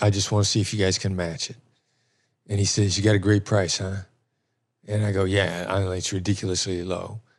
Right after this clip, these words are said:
And he says, "Well, if it's a great price, it's probably around," and gives me a number, which was two grand higher than what the price I had.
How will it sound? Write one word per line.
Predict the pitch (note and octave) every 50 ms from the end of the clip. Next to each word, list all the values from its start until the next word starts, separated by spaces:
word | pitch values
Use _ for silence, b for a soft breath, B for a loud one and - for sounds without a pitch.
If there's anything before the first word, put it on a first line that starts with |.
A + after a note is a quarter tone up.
| _ _ _ -
And | -
he | G2
says, | - - G#2+ G2 F#2 G2
"Well, | G2 G2 G2+ G2
if | F2
it's | E2+ - - - -
a | -
great | - - - C3 B2+ A2
price, | - A2 G2+ G2 -
it's | - G2+
probably | - - G#2+ G#2+ G#2 G2+ G2+
around," | F#2+ F#2 F#2+ F#2+ F#2+ F#2 F2+
and | F2+ E2+
gives | F#2 G2 F2 F2+
me | F2 F2
a |
number, | F2 F2 F2+ E2+ E2+ F#2+ -
which | - G2+ G2 F#2+ -
was | - F#2+ -
two | - - A#2
grand | G#2 G#2 G2+ G2 F#2+ F2
higher | D2+ F2+ F2 F2 F2
than | F2+ F2 F2
what | F#2+ G2+ - _
the | - G2+
price | - - E2+ E2 - -
I | F2+ F2+
had. | F2 A#2+ A#2+ -